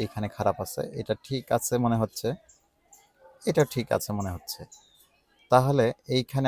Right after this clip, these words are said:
আমাদের প্রবলেম। ডিসি ভোল্টটি আমরা রিমুভ করব, এভাবে আমরা রিমুভ করতে পারি। এই যে দেখেন যেটা জমা ছিল সেটা আউট হয়ে গেল। আবার আমরা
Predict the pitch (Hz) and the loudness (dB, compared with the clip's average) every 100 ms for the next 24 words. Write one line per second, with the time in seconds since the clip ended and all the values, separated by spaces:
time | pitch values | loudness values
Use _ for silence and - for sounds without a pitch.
0 | 120 110 123 - - 104 92 82 87 _ | 4 4 4 2 2 2 2 -10 -14 _
1 | _ _ _ - _ _ - - _ - | _ _ _ -20 _ _ -20 -20 _ 0
2 | 113 143 - 147 165 160 170 156 143 127 | 4 6 4 8 8 10 8 8 8 8
3 | 127 139 - 127 131 170 - - 131 117 | 8 6 4 2 4 4 2 -6 2 6
4 | 117 139 127 123 113 113 113 117 - 104 | 8 8 8 8 8 4 2 0 2 4
5 | 107 - _ 104 101 104 101 101 120 110 | 2 0 _ -2 0 2 2 2 2 2
6 | 107 98 107 107 - 113 135 - 98 101 | 2 4 6 6 2 0 0 2 6 6
7 | 98 107 101 104 180 - _ _ _ _ | 4 0 2 0 -2 -8 _ _ _ _
8 | _ - 117 135 131 127 | _ 6 10 12 12 8